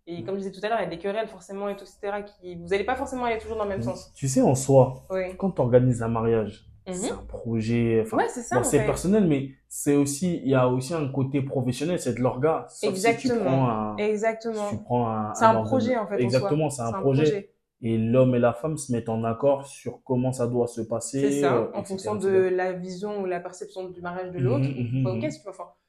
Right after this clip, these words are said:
Speaker 1: Tu dois, en quelque sorte, de toute façon, t'adapter à la personne avec qui tu travailles.
Speaker 2: Mhm.
Speaker 1: Et ça, c'est autant dans la vie de tous les jours avec, euh, la personne avec qui tu es,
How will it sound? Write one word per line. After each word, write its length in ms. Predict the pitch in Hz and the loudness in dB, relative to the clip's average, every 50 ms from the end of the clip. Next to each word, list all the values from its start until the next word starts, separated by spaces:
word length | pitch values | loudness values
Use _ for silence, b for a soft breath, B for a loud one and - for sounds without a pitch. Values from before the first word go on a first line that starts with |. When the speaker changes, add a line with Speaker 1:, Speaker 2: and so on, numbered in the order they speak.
| _ _ _ _ | _ _ _ _
Speaker 1:
Tu 100 | - 190 | -12 -2
dois, 280 | 175 233 247 262 254 254 - - | 2 2 4 4 2 0 -2 -4
en 140 | 208 196 196 | -4 -4 -2
quelque 260 | 214 202 208 214 202 | -4 -6 -4 -6 -4
sorte, 260 | - 277 269 - 185 | -2 -2 -2 -2 -6
de 60 | 196 | -10
toute 140 | 190 - 190 | -12 -10 -4
façon, 260 | 202 196 190 254 247 | -4 -4 -4 -4 -6
t'adapter 340 | - 208 190 196 190 190 240 | -6 -4 -2 -2 -2 0 2
à 40 | 226 | 2
la 100 | 214 196 | 2 0
personne 320 | - 202 202 - 214 214 | -2 -4 -6 -6 -6 -6
avec 160 | 196 196 190 | -6 -6 -6
qui 60 | 190 196 | -10 -12
tu 40 | 185 | -14
travailles. 280 | - 208 202 196 190 - - _ - | -8 -6 -6 -6 -6 -8 -12 _ -14
Speaker 2:
Mhm. 200 | 123 113 110 - - - | -12 -12 -12 -12 -12 -10
Speaker 1:
Et 60 | 180 180 | -6 0
ça, 140 | 208 247 | 0 0
c'est 540 | 240 - - 214 202 196 190 190 185 - - - _ _ _ _ _ _ _ - | 0 0 -6 -4 -2 0 0 0 -2 -2 -6 -12 _ _ _ _ _ _ _ -4
autant 240 | 220 220 - 285 294 | -4 0 2 4 4
dans 80 | 285 254 | 4 4
la 140 | 233 220 208 | 2 2 0
vie 140 | 196 214 | 0 -4
de 80 | 202 208 | -6 -8
tous 100 | - 220 | -8 -6
les 140 | 214 220 214 | -4 -4 -2
jours 180 | 208 247 226 | 0 0 2
avec, 320 | 208 196 185 185 185 180 190 | 2 2 2 0 -2 -2 0
euh, 220 | 185 185 180 175 | 0 0 0 0
la 100 | 175 180 | -2 -2
personne 260 | 175 175 175 - 196 | -4 -6 -6 -6 -4
avec 180 | 190 185 180 175 | -4 -4 -4 -6
qui 100 | 180 - | -8 -14
tu 200 | - - 196 214 | -16 -8 -2 0
es, 280 | 262 339 381 - - _ | 0 0 -2 -4 -10 _